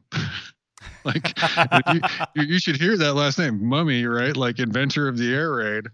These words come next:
Speaker 1: Like, that is, uh, like, you, you're gonna, you, you're gonna get, you could get the,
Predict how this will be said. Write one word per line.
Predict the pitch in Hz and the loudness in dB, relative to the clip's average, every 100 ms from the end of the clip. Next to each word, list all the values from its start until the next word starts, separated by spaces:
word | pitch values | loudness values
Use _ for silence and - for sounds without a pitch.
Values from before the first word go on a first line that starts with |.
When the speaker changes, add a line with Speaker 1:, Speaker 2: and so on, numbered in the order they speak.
| - - - - | -16 -18 -18 -6
Speaker 1:
Like, | 127 117 110 110 - - _ _ _ _ _ | -2 2 2 0 -4 -12 _ _ _ _ _
that | 113 120 160 254 | -4 0 0 2
is, | 269 208 208 | 2 0 0
uh, | 160 151 147 139 139 131 127 117 - _ _ _ - | 0 0 0 0 0 0 -2 -4 -16 _ _ _ -6
like, | 120 120 | -4 0
you, | 143 233 | 2 2
you're | 208 180 269 | 2 0 2
gonna, | 277 196 | 2 2
you, | 156 151 165 254 170 | 0 0 2 2 2
you're | 151 247 294 | 2 4 4
gonna | 226 170 | 4 2
get, | 131 190 220 - - | 2 4 2 -2 -2
you | 165 | -2
could | - 285 | 0 2
get | 202 | 2
the, | - | 0